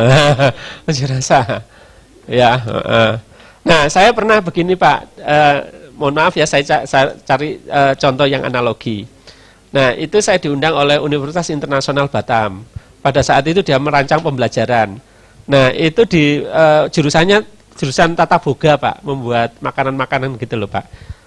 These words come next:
Salah satu materi pelajarannya itu adalah membuat saus. Membuat saus. Nah, di dalam C P-nya itu dikatakan gini, mahasiswa mampu merasakan,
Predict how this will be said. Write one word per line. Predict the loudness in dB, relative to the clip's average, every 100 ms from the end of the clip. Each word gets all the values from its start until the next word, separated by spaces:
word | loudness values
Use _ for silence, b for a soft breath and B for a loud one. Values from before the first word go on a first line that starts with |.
| B
Salah | 2 4
satu | 4 2 2 2
materi | 2 2 2 0
pelajarannya | 0 0 2 2 2 -2
itu | 0
adalah | -2 -2 -2
membuat | -2 -4 -4
saus. | -4 -6 -6 -8 -12 -14 -20 -20 -20 _ -18
Membuat | -10 -4 -4
saus. | -4 -10 -12 -16 b b b
Nah, | -2
di | 0
dalam | 4 4 4
C | 0
P-nya | 0 2 0
itu | 0
dikatakan | -2 -2 -2
gini, | -2 -4 -8 B B
mahasiswa | 0 2 2 2 2 4
mampu | 2 2 2 0
merasakan, | 2 0 0 -4 2 0 0 -8